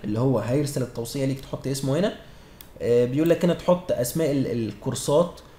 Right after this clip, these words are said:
أو كل الدرجات العلمية اللي أنت حصلت عليها، أو تحمل الترانسكريبت بتاعك اللي هو كشف الدرجات. آه، وهنا بقى السؤال ده المهم جدًا واللي فيه يعني التركيز كله واللي عليه عملية القبول، اللي هو البيرسونال statement، الخطاب الشخصي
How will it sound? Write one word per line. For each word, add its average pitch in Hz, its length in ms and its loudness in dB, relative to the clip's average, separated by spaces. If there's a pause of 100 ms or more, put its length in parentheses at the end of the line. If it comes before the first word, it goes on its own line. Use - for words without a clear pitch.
(320)
أو 143 260 4
كل 160 220 2
الدرجات 139 460 6
العلمية 135 300 2
اللي 139 120 2
أنت 143 140 -4
حصلت 143 380 -6
عليها، 147 440 2 (260)
أو 190 120 4
تحمل 180 380 2
الترانسكريبت 151 680 -4
بتاعك - 320 -8 (120)
اللي 117 140 -4
هو 127 260 2
كشف 135 240 -4
الدرجات. 113 400 -4 (840)
آه، 123 160 8
وهنا 165 300 6
بقى 180 300 8
السؤال 147 380 4
ده 156 80 6
المهم 147 360 4
جدًا 151 460 0
واللي 113 200 -2
فيه 135 300 -2
يعني 131 200 2
التركيز 131 460 -6
كله 160 300 0
واللي 113 280 0
عليه 117 500 -2
عملية 120 340 0
القبول، 156 320 0
اللي 127 160 -2
هو 151 140 2
البيرسونال 135 500 0
statement، 147 480 -4
الخطاب 131 320 -2
الشخصي 147 460 -2